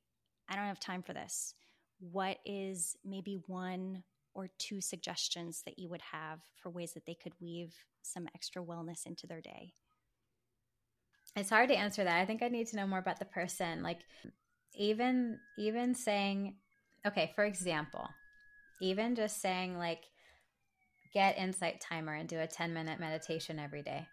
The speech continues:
Speaker 2: I've had so many people come to me who are like, "I know I should just do a ten-minute meditation every day, but I can't get my body still enough to get into it." So then there's different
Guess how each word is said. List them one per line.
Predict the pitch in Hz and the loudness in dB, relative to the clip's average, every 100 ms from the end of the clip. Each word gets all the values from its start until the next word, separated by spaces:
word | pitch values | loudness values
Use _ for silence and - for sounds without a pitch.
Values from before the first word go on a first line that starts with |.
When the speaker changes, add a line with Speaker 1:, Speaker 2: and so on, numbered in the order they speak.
| - - - _ _ _ - | -20 -20 -20 _ _ _ 0
Speaker 2:
I've | 185 | 2
had | 196 214 | 4 2
so | 214 208 208 | 4 2 4
many | 226 220 | 4 2
people | 220 214 196 | 2 2 0
come | 190 202 214 | 2 2 0
to | 202 190 | 0 0
me | 175 170 170 | 0 0 -2
who | 185 | 2
are | 180 | 4
like, | 185 185 - | 4 4 0
"I | 190 | 2
know | 185 233 | 6 8
I | 233 185 | 8 6
should | - 165 | 2 -4
just | 170 175 - | -2 0 2
do | 185 | 0
a | |
ten-minute | 170 175 180 185 180 | 2 0 0 2 0
meditation | 185 170 170 202 269 180 | 0 -2 0 0 0 0
every | 165 160 156 | -2 -2 -2
day, | 156 160 180 202 - - - - - | 2 4 4 0 -8 -20 -20 -8 6
but | 175 - | 6 8
I | 190 | 4
can't | 202 - 214 214 - - | 2 0 2 2 0 2
get | 185 185 | 4 4
my | 180 | 0
body | 175 170 175 170 170 | 0 4 4 2 0
still | - - - 190 190 | -2 0 4 6 6
enough | 175 151 160 - - - | 2 0 -2 -6 -16 -12
to | - | -4
get | 156 151 - | -2 -2 -4
into | 170 170 - | -6 -6 -6
it." | - - - - _ _ _ - | -8 -10 -10 -18 _ _ _ -10
So | - 190 | 4 6
then | 185 185 | 8 6
there's | 175 180 - | 4 2 4
different | 202 208 202 180 | 2 4 2 2